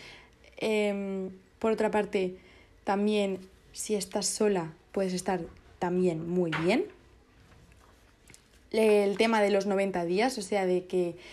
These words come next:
si en noventa días no te ha convencido esa relación, que ahí no es, según esta serie que os he dicho, Cómo conocí a vuestra madre.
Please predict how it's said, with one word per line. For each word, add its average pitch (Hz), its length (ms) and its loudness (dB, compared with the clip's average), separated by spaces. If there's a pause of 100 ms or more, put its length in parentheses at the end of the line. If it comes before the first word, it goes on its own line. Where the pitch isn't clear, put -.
(140)
si 196 680 -4
en 202 180 -2
noventa 202 320 0
días 202 200 0
no 202 160 0
te 202 80 0
ha 196 120 0
convencido 185 880 0 (380)
esa 208 220 0
relación, 190 580 0 (100)
que 202 100 2
ahí 190 180 4
no 165 160 2
es, 233 300 0
según 190 600 0 (280)
esta 196 280 -2
serie 185 320 0
que 180 100 0
os 180 100 -2
he 170 80 -2
dicho, 175 440 -4
Cómo 196 200 -2
conocí 185 240 -2
a 175 80 0
vuestra 175 300 -4
madre. 202 360 -2